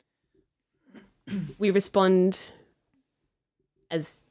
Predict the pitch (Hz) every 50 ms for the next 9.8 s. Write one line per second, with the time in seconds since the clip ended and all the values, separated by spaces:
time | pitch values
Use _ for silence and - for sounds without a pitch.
0 | - - 165 160 156 - - 180 170 160 151 - 147 - 170 - - 190 165 147
1 | 151 160 165 156 151 156 156 - - 170 151 151 156 151 - 160 156 147 147 156
2 | 147 139 143 - - - 147 147 - - - - 180 165 156 147 147 143 - 147
3 | 143 147 - - 156 151 147 147 160 - - - - 160 - 156 151 156 170 -
4 | - - _ _ - _ _ _ _ _ _ 156 156 170 185 190 185 175 180 170
5 | 175 170 160 - 151 143 139 143 170 147 151 147 - - 76 - - _ - -
6 | - - _ - - _ - 170 160 156 151 151 156 - - 143 135 139 139 139
7 | 143 147 - - - _ - - - 156 147 - - 151 160 156 151 151 156 151
8 | 151 156 156 - 156 156 - - 156 147 - 165 156 147 165 165 165 156 156 147
9 | 151 147 151 - 151 147 151 151 151 156 151 151 151 151 156 156